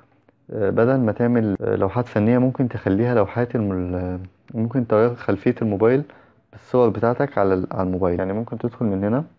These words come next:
تختار كاستمايز، بدل فيتشرد ارت بتختار من هنا ماي فوتوز، يجيب لك صورة من، آه، من الموبايل عندك،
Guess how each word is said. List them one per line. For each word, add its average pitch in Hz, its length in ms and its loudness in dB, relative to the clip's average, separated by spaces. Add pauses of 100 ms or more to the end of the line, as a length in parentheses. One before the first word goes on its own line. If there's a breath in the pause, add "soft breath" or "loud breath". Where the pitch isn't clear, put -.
(360)
تختار - 260 -4
كاستمايز، 117 560 -4 (3000 soft breath)
بدل 110 260 -4
فيتشرد 107 520 -6
ارت 120 460 -2 (600)
بتختار - 420 -8
من 104 180 -4
هنا 123 220 -4 (580)
ماي 98 120 -6
فوتوز، 143 560 -12 (1900)
يجيب 113 180 -2
لك 113 140 0
صورة 143 520 0 (140)
من، 104 380 -8
آه، 98 240 -2
من 98 100 -2 (120)
الموبايل 98 320 0
عندك، 120 320 0